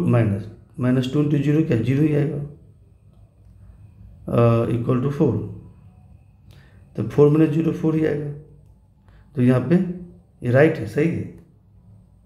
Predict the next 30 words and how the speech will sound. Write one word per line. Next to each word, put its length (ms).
ये 80
correct 340
है 120
ना, 60
ये 120
wrong 220
नहीं 200
है, 100
करेक्ट 300
है। 160
यानी 180
that 200
is 180
क्या 100
हो 80
गया, 200
जो 220
left 340
hand 160
side 240
है 160
और 80
जो 140
right 240
hand 140
side 220
है, 100
दोनों 240
क्या 200
है, 240